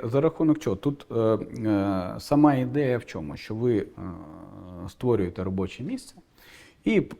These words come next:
е, за рахунок виплати цих податків ви цю суму погашаєте. Тобто ви не думаєте, що держава, е, дала вам кошти. Дуже багато людей телефонують і кажуть: «Ну все, я хочу отримати». Ні, ви отримуєте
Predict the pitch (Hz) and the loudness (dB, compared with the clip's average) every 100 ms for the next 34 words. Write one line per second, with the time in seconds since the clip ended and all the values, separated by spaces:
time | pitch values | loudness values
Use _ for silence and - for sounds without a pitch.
0 | 117 117 107 98 104 131 147 160 131 107 | 0 4 4 2 2 2 4 4 2 2
1 | 123 120 107 95 98 - 117 123 139 190 | -2 0 -2 -4 -6 -6 -8 -2 2 2
2 | - 110 131 - 101 - 127 117 98 110 | 2 0 0 -2 -10 -4 -2 -2 -2 -4
3 | 101 104 107 71 - - _ - 95 - | -4 -4 -4 -4 -8 -18 _ -12 -12 -6
4 | 98 131 143 135 131 98 95 - 92 98 | 0 4 6 6 6 4 0 -8 -6 -4
5 | 107 101 92 - 104 87 82 85 85 101 | 0 2 0 -2 -8 -12 -12 -10 -2 2
6 | 101 87 87 92 - 190 - - 147 113 | 2 0 -4 -8 -2 -2 -2 -12 -10 -6
7 | 104 98 98 101 98 95 98 95 98 95 | -4 -2 -2 -2 -2 -2 0 0 -2 -4
8 | 160 165 - 98 - 107 - 92 - 92 | -2 -2 -2 -6 -4 -6 -2 -4 -4 -8
9 | 92 87 - 78 87 104 104 110 - - | -8 -8 -8 -10 -10 -10 -4 -2 -4 -8
10 | - - 104 135 123 - 101 131 180 | -20 -8 2 4 4 2 2 2 2